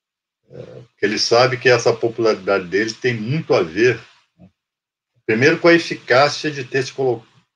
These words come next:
se mantido distante da pandemia, como se mantém distante das queimadas, né? E o auxílio emergencial,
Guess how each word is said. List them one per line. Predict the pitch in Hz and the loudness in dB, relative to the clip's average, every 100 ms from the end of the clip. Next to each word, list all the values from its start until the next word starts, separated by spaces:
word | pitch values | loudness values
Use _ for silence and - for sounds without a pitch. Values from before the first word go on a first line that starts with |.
| _ | _
se | - | -12
mantido | 110 101 127 123 | -8 -8 -8 -8
distante | 120 - - 131 131 | -8 -6 -4 -4 -2
da | 127 | -4
pandemia, | 120 120 107 90 101 135 | -2 -4 -4 -6 -4 -4
como | 131 135 | -4 -6
se | 127 | -6
mantém | 127 117 127 127 | -6 -4 -4 -4
distante | 113 - 110 123 127 120 | -6 -6 -4 -4 -4 -4
das | 123 | -4
queimadas, | - 120 85 73 62 _ _ _ | -4 -6 -6 -8 -10 _ _ _
né? | 82 90 _ _ _ _ _ _ _ _ _ | -20 -20 _ _ _ _ _ _ _ _ _
E | - 117 | -2 2
o | 156 | 4
auxílio | 151 - 143 | 4 0 -2
emergencial, | 160 160 151 160 - 120 76 | 0 0 -2 -4 -2 -2 -2